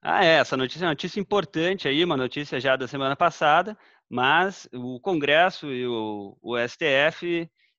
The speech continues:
é, adiaram as eleições municipais de outubro pra novembro. Agora, os dias do primeiro e segundo turno são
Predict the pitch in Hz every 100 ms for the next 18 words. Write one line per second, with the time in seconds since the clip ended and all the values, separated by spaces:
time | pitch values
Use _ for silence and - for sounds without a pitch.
0 | _ - 127 127 120 117 113 107 104 101
1 | 98 107 _ - 120 131 147 135 175 165
2 | 127 120 127 117 - 139 135 117 - 123
3 | 123 131 156 - 139 151 180 185 - -
4 | _ _ - 131 190 185 180 180 180 -
5 | 170 185 185 147 135 101 98 107 107 120
6 | 120 151 165 143 131 165 170 127 - 151
7 | 135 135 135 143 170 156 160 160 160